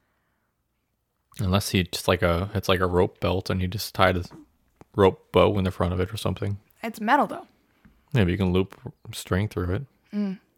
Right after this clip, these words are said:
Speaker 1: Like a bicycle chain, there's holes when where it has to pivot.
Speaker 2: Right, right, right. Um,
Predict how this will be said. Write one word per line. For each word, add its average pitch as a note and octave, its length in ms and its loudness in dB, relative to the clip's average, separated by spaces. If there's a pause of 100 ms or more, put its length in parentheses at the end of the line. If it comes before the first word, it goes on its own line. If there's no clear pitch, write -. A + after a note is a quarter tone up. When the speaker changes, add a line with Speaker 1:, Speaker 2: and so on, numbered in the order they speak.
Speaker 1:
Like G2 80 -4
a F2+ 40 0
bicycle F#2+ 320 0
chain, F2+ 240 -2
there's F2+ 260 -6 (180)
holes G2+ 440 -2
when G2 240 -6
where G2 180 -4
it G2 60 -2
has G2+ 120 -4
to G2 60 -10
pivot. G#2+ 380 -2
Speaker 2:
Right, G3 340 -8
right, - 0 -
right. - 300 -10 (1300)
Um, G#3+ 340 0